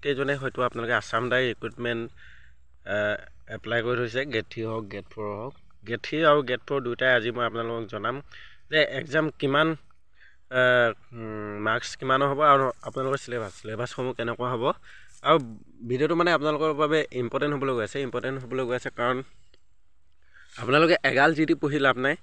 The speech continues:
চিলেবাছৰ মতে পঢ়ি গ'লে আপোনালোকৰ লাভ হ'ব। চিলেবাছত যি যি লিখা আছে সেইখিনি পঢ়িলে আপোনালোকে এক্সামত তে-, তাৰ পৰাই কুৱেশ্যন আহিব, সিমানখিনি কুৱেশ্যন আহিব। এনেই যি টি পঢ়ি লাভ নাই, চিলেবাছখনৰ কথা গম পালে আপোনালোকে গম পাব যে ইয়াৰ পৰাই কুৱেশ্যন আহিব বা ইমানখিনি কুৱেশ্যন আহিব। আৰু এটা কথা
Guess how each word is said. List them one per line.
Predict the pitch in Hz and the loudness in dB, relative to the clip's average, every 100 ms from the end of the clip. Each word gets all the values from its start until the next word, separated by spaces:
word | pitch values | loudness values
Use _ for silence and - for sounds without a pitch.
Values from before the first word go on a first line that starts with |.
| - - - - - | -14 -20 -20 -20 -14
চিলেবাছৰ | - 139 151 - 170 | -2 4 4 4 2
মতে | 165 | 4
পঢ়ি | 165 156 | 2 2
গ'লে | 151 156 | 6 6
আপোনালোকৰ | 151 143 143 143 | 6 4 2 2
লাভ | 127 127 | 2 2
হ'ব। | 127 | -2
চিলেবাছত | 143 123 120 131 - 139 | -6 -4 -2 -2 -2 -2
যি | 117 123 135 | -2 -2 0
যি | 143 | 0
লিখা | 127 - 123 | 0 2 2
আছে | 131 | 2
সেইখিনি | 135 120 131 | 0 0 -2
পঢ়িলে | 120 120 123 | -2 -2 4
আপোনালোকে | 117 117 117 113 117 120 117 - - - 117 | 6 6 2 2 2 2 0 -10 -16 -12 -4
এক্সামত | 113 113 135 139 | 0 4 4 4
তে-, | 123 120 | 0 2
তাৰ | 117 117 | 6 6
পৰাই | 135 151 | 8 4
কুৱেশ্যন | 139 135 131 | 6 2 2
আহিব, | 117 110 135 | 0 0 0
সিমানখিনি | 120 113 127 123 | -2 -2 -4 -2
কুৱেশ্যন | 127 113 123 | -2 0 2
আহিব। | 123 104 151 - - - - | 2 2 -2 -6 -18 -18 -4
এনেই | 127 185 | 4 6
যি | 175 | 6
টি | 175 | 4
পঢ়ি | 175 185 | 6 6
লাভ | 170 156 | 8 6
নাই, | 160 180 | 6 0
চিলেবাছখনৰ | - 147 160 - 165 165 | 0 2 4 4 0 2
কথা | 160 165 | 2 0
গম | 139 135 | 0 4
পালে | 143 | 4
আপোনালোকে | 131 131 127 139 - - - - - | 4 0 0 -2 -2 -8 -20 -14 -2
গম | 120 131 | 2 4
পাব | 135 135 | 6 6
যে | |
ইয়াৰ | 123 113 | 6 6
পৰাই | 131 127 | 6 4
কুৱেশ্যন | 123 120 120 | 2 0 0
আহিব | 117 110 113 | -2 0 2
বা | 113 | 4
ইমানখিনি | 110 107 104 110 | 4 2 -2 -6
কুৱেশ্যন | - 104 - 110 | -6 -6 -2 -4
আহিব। | 104 107 92 - - - - - - | -2 -6 -8 -10 -20 -20 -20 -12 0
আৰু | 117 | 4
এটা | 131 131 135 | 6 6 2
কথা | 135 | 2